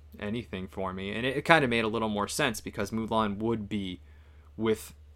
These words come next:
her soldiers of her own rank more to develop a type of p-, love interest, as opposed to, like, if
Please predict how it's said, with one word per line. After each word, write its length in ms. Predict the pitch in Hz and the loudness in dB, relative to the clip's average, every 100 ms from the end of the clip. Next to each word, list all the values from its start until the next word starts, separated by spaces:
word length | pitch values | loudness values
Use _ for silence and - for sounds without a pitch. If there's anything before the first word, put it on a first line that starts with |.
| - - - | -20 -18 -8
her 100 | 120 | 0
soldiers 460 | - 113 107 101 | 2 2 2 -2
of 60 | 101 | 0
her 260 | 101 101 | 2 2
own 80 | 101 | 2
rank 280 | 101 101 92 | 0 -2 -4
more 500 | 101 113 113 90 95 - - | -4 0 0 0 -4 -10 -14
to 100 | - | -6
develop 480 | 110 98 110 107 - | -4 0 4 2 0
a 60 | - | -8
type 260 | - 98 98 | -6 -4 -4
of 360 | 92 - - - - - - - | -8 -10 -16 -20 -20 -20 -20 -18
p-, 80 | - - | -16 -12
love 380 | 104 107 104 - | -4 2 2 0
interest, 480 | 92 - 92 - - - - - - - | -10 -8 -10 -10 -16 -16 -16 -16 -12 -6
as 100 | 101 | -6
opposed 340 | 98 107 101 | -2 -2 -2
to, 120 | 101 95 | -2 -2
like, 240 | 95 | -2
if 80 | 90 | -6